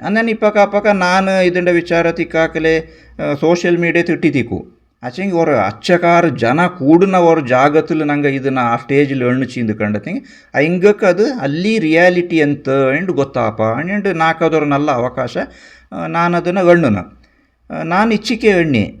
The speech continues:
ನಾನು ಇಕ್ಕಾಕಣೆ ಎಂಥ ವಿವರಣೆ ತಂದಂಡು ಬಂದು ಅದನ್ನ ಸೂಕ್ಷ್ಮ ಆಯ್ತು ಅನ್ನೋಂಡ ಮೂಲಕ, ಆ, ಮೇಯ್ನ್ ಆಯ್ತು ಇಕ್ಕ ಜಾತಿ. ಎಲ್ಲರೂ ಕೊಡವ ಜಾತಿಯಿಂದ ನಿಂಗೆ ಅಳ್ದಿ.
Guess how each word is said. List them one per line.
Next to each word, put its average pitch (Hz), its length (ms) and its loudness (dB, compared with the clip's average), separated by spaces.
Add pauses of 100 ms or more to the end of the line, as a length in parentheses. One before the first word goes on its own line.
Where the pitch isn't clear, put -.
(120)
ನಾನು 165 260 -2
ಇಕ್ಕಾಕಣೆ 165 500 -2
ಎಂಥ 151 300 -2
ವಿವರಣೆ 160 500 2
ತಂದಂಡು 139 460 0
ಬಂದು 110 280 0
ಅದನ್ನ 165 360 -2
ಸೂಕ್ಷ್ಮ 165 520 0
ಆಯ್ತು 147 300 -2
ಅನ್ನೋಂಡ 135 340 0
ಮೂಲಕ, 110 480 0 (760)
ಆ, 175 40 -10 (400)
ಮೇಯ್ನ್ 190 380 2
ಆಯ್ತು 175 340 2
ಇಕ್ಕ 160 200 0 (380)
ಜಾತಿ. 113 420 -2 (680)
ಎಲ್ಲರೂ 170 600 0
ಕೊಡವ 160 500 2
ಜಾತಿಯಿಂದ 131 600 -2
ನಿಂಗೆ 143 260 -4
ಅಳ್ದಿ. 107 840 0